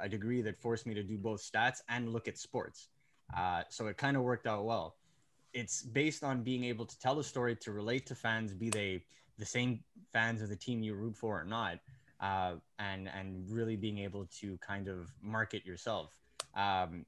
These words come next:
I know that my, my Twitter handle says The Hockey Expert, uh, but to be completely honest with you, that was a running gag between my friends and I. Uh, and when we saw that the handle was available,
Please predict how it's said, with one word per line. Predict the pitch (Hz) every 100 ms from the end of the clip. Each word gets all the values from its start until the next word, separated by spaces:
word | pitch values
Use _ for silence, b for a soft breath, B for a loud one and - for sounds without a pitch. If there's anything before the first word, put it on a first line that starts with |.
| _ 127
I | 135
know | 160
that | 151 123
my, | 120 113 104 101 -
my | 107
Twitter | - 143 120
handle | 113 104 95
says | 113 95 92
The | 110
Hockey | 104 110 - 101
Expert, | 110 - 90 87 - b b -
uh, | 98 90 82 104
but | 110 -
to | 113
be | 120
completely | - 123 117
honest | 113 117 -
with | 101
you, | 98
that | 113
was | 120
a | 107
running | 113 107 95
gag | 107 110 101
between | - 110
my | 98 90
friends | 127 120 101
and | 85
I. | 80 78 _ _ -
Uh, | 90 85 -
and | 98 95 92
when | 120
we | 117
saw | - 143 135
that | 123
the | 117
handle | 127 143 127
was | 113
available, | 107 127 135 104 104 98